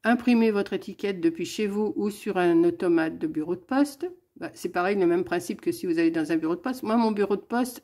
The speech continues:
euh, c'est un petit village, c'est la fa-, la postière qui le fait. Mais maintenant que j'ai compris comment on faisait, bah, je le fais moi-même. L'étiquette, vous la collez, vous la collez bien sur votre, euh,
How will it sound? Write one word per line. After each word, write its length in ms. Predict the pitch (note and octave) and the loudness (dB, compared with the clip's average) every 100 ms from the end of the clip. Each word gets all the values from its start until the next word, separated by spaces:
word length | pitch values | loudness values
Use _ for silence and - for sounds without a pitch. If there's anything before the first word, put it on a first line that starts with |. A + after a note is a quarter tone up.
| - | -4
euh, 340 | E3+ D#3+ D#3 | -2 0 -2
c'est 180 | - E3 | -4 0
un 120 | E3 | 0
petit 180 | E3+ F3+ | 0 -2
village, 500 | E3+ E3 A3+ C4 - | 4 4 4 2 -2
c'est 140 | - D#3+ | -2 0
la 140 | D#3+ | 0
fa-, 160 | - E3+ - | -4 -8 -4
la 140 | E3 D#3+ | -4 -4
postière 440 | F3+ F3 A3+ A3+ | -6 -6 -6 -6
qui 100 | A#3 | -2
le 160 | F#3+ F#3 | 0 0
fait. 300 | - F#3 - _ - _ _ - | -4 -8 -8 _ -20 _ _ -2
Mais 80 | |
maintenant 260 | F#3+ A3 A#3+ | 2 4 4
que 80 | A#3+ | 2
j'ai 120 | A3+ | 0
compris 420 | A3 A3+ - A3 | 0 -2 -2 -6
comment 280 | - F#3 D#3+ | -2 0 0
on 40 | D3+ | 0
faisait, 520 | D#3 E3 B3+ E4 - _ _ _ _ _ _ _ _ _ _ - | -4 2 4 4 -2 _ _ _ _ _ _ _ _ _ _ -4
bah, 120 | E3 | -2
je 120 | E3+ | 0
le 80 | F3 | 0
fais 120 | B3 | 2
moi-même. 380 | A3 F3+ E3 C#3 - _ _ _ _ _ _ _ _ | 4 4 4 0 -8 _ _ _ _ _ _ _ _
L'étiquette, 600 | G3+ A3+ A#3+ C4 A#3 G#3+ | 2 4 4 4 4 4
vous 100 | F#3+ | 4
la 120 | F3+ | 4
collez, 520 | E3+ F#3+ G3 G3 F#3 - _ _ | 4 4 6 4 2 -8 _ _
vous 100 | D#3+ | -4
la 140 | D#3+ | -4
collez 280 | - E3 E3 | 0 2 2
bien 380 | E3 G3+ G3 - _ | 4 0 0 -2 _
sur 280 | - F#3 F#3+ | -10 -6 -2
votre, 300 | D#3+ D#3+ D#3+ | -4 -4 -4
euh, 680 | D#3 E3+ D#3 D#3 E3+ E3 | -2 -2 -4 -4 -4 -6